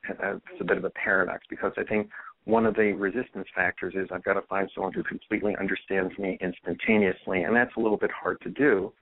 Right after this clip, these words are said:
Um, so one has to have some flexibility, but at the same time, have high standards. I mean, the person that you seek out and the program that you go to needs to have a clue as to what it feels like to be powerless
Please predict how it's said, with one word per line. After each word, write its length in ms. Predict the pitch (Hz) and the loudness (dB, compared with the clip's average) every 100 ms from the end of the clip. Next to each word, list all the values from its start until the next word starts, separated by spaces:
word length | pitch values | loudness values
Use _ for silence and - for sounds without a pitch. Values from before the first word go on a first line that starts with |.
| _ - - _ - | _ -20 -20 _ -4
Um, 280 | 107 101 104 - | 0 0 0 -2
so 80 | 110 | 0
one 240 | 113 127 | 2 0
has 220 | 127 117 - | 0 -4 -6
to 40 | |
have 160 | - 110 - | -8 -8 -6
some 320 | 113 107 104 - _ _ | -2 0 -2 -6 _ _
flexibility, 800 | 113 107 - 92 120 127 107 104 | 2 2 -2 0 4 4 4 0
but 280 | 101 139 147 | -4 0 0
at 220 | - - | -2 -14
the 60 | - - | -14 -6
same 200 | 110 104 - | -4 -4 -6
time, 420 | 180 120 110 117 - - - | -2 -2 -2 -6 -12 -10 0
have 160 | 104 | 0
high 240 | - 98 95 - | 2 0 -2 -6
standards. 440 | 92 90 76 - - | -6 -4 -6 -10 -6
I 100 | 104 | -4
mean, 220 | 98 90 | -2 -2
the 100 | 92 | -4
person 500 | - - 131 127 123 | -2 2 2 0 -6
that 120 | 107 104 - | -6 -6 -6
you 140 | 101 - - | -6 -6 -10
seek 220 | 104 - | -8 -2
out 300 | 101 95 95 | 0 0 -2
and 80 | 92 | -8
the 60 | |
program 520 | - - 110 92 95 92 | -10 -2 0 0 -2 -4
that 140 | 90 | -6
you 100 | - | 0
go 200 | 104 101 - - | 4 4 0 -6
to 200 | 95 90 _ _ _ _ _ | -6 -6 _ _ _ _ _
needs 260 | 107 123 131 | -2 -2 -2
to 60 | - | -2
have 200 | 120 104 | -2 -2
a 60 | - - | -6 -2
clue 280 | 135 104 92 | 2 2 2
as 60 | - | -4
to 80 | - | -6
what 160 | 92 98 | -2 -2
it 100 | - | -4
feels 280 | - 107 104 - | 0 4 4 0
like 200 | - - | -12 -10
to 80 | - | -8
be 240 | 80 90 - - | -6 -6 -6 -4
powerless 420 | 92 90 85 87 | 0 0 0 -2